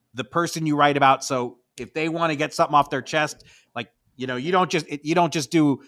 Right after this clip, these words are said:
there's no hit and run. If you write something like that, you gotta show up,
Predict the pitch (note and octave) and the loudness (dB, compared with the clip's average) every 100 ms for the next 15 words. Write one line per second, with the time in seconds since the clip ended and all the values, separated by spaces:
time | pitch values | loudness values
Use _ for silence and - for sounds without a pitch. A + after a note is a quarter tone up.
0 | _ - C#3+ D#3+ D3+ F3+ F#3 D#3 C#3+ B2 | _ -10 0 2 2 0 -2 -2 0 0
1 | G2 B2+ A#2 E3+ E3+ F3+ F#3 - F3 D#3+ | -4 -10 -6 -4 2 4 2 -2 -6 -6
2 | E3 D#3 - D3+ C#3+ - _ _ B2+ C#3 | -8 -8 -4 -4 -4 -6 _ _ -12 -6
3 | C#3 B2 - E3+ E3+ D3+ D3+ - | -6 -6 -2 4 6 8 6 4